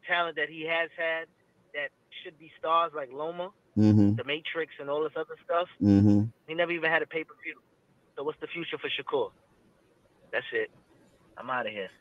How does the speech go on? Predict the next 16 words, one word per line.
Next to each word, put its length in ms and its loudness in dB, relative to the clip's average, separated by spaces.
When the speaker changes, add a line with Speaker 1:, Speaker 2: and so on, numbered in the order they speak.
Speaker 1:
Y'all 100 -12
be 200 -6
safe, 240 8
man. 160 0
Speaker 2:
Thank 300 6
you 260 6
for 180 2
the 180 6
acknowledgement 720 2
you 120 0
brought 300 0
to 180 -4
us, 100 -12
brother. 320 -4
Appreciate 500 2
you. 80 -16